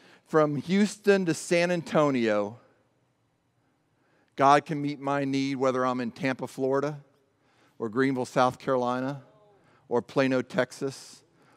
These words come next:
or wherever he moves me to be. It's the fourth of July.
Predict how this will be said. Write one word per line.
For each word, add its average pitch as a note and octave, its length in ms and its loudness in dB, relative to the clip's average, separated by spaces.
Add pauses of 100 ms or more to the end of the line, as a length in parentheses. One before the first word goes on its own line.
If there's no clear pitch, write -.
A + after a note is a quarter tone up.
or A#2 180 -2
wherever B2+ 320 4
he C3 160 -2
moves B2 400 -2
me G#2 160 -8
to F#2+ 120 -14
be. F#2+ 300 -10 (4000)
It's - 140 -20
the C3+ 80 -12
fourth C#3+ 300 -4
of C3 80 -12
July. G#2 420 0